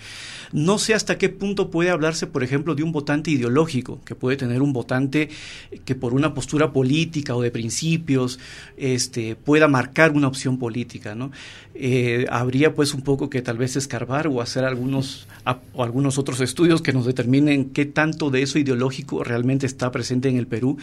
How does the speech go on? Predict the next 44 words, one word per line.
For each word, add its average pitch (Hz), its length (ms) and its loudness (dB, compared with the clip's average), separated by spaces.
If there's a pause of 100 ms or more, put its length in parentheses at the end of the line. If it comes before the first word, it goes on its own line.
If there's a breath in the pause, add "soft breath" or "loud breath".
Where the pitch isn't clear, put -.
(560 loud breath)
pero 180 300 10
yo 156 200 2
creo 170 280 4
que 165 160 2
hay 160 100 8
más 160 160 2
bien 151 160 4
un 170 140 4
votante 147 360 0
muy 156 160 2
pragmático 160 760 2 (420 loud breath)
que 170 360 6
necesitado 151 800 4
de 151 140 2
que 156 100 0
le 139 120 4
resuelvan 156 400 0
sus 165 160 -6
problemas 147 420 2
urgentes, 139 580 -2
a 123 200 0
agua, 120 240 0
luz, 135 340 -2
y 139 80 -8
estoy 127 220 -4
pensando 127 480 -2
básicamente 123 800 -4
en 120 180 -2
esa 127 200 -2
Lima, 127 340 2
por 117 140 -6
ejemplo, 127 360 -2
que 117 160 -8
no 123 120 0
se 123 180 0
ve, 131 220 2 (240 loud breath)
que 123 140 -4
no 120 120 0
es 127 100 0
la 131 120 2
turística, 131 600 -2 (240 loud breath)
que 135 80 -4
está 135 160 -2
bordeando, 131 840 4